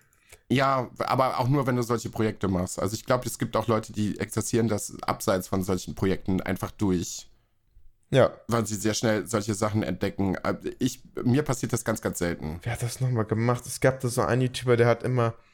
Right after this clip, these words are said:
Speaker 2: äh, nach den großen Fi-, Blockbustern so ein, so ein Video hochgeladen, auch immer mit dem gleichen Titel irgendwie, äh, What You Missed und dann der Titel.
Speaker 1: Ja, ja, ja, ja, ja. Das gibt's auch für, das gibt's auch, also für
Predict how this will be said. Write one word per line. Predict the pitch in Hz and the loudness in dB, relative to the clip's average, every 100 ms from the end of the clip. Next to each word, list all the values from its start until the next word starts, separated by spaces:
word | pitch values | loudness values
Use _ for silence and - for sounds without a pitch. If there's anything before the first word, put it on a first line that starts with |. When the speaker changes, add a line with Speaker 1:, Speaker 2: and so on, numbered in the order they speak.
| _ _ _ - | _ _ _ 2
Speaker 2:
äh, | 107 107 104 104 _ _ _ _ _ _ | 4 4 2 0 _ _ _ _ _ _
nach | 120 120 | -2 -2
den | - 120 113 | 0 0 0
großen | 107 - 117 120 120 113 | -4 0 2 2 0 -2
Fi-, | - - - | 0 0 0
Blockbustern | - 120 - 120 117 - 107 | 2 0 4 2 4 2 2
so | 104 | 4
ein, | 104 104 | 2 2
so | 110 | 0
ein | 104 | 0
Video | 127 127 117 | 4 6 6
hochgeladen, | - 107 101 101 | 4 6 6 4
auch | - | 2
immer | 123 | 2
mit | 117 | 4
dem | 110 | 4
gleichen | 104 110 120 | 4 4 2
Titel | - 131 123 | -4 -2 2
irgendwie, | 87 113 107 107 - - - _ _ _ | 4 4 4 2 0 -14 -20 _ _ _
äh, | 95 | 4
What | 104 104 104 95 113 - | 8 8 8 8 4 4
You | 123 | 0
Missed | 113 120 123 - 117 | 4 6 4 0 -2
und | 107 | 2
dann | 107 107 | 2 6
der | 104 101 104 - | 6 6 4 0
Titel. | 120 123 113 110 110 - - | 0 4 6 6 4 -6 0
Speaker 1:
Ja, | - - | 0 2
ja, | 156 165 | 0 0
ja, | 156 156 143 | 0 -2 -2
ja, | |
ja. | 131 127 - - | -2 -2 -4 -2
Das | 120 - | -2 -2
gibt's | 151 - | -2 -2
auch | 127 | 0
für, | 120 | -2
das | 110 - | -2 -2
gibt's | 123 95 | -2 0
auch, | 113 | 0
also | 98 107 98 | 0 -2 -2
für | - 98 95 | 0 0 0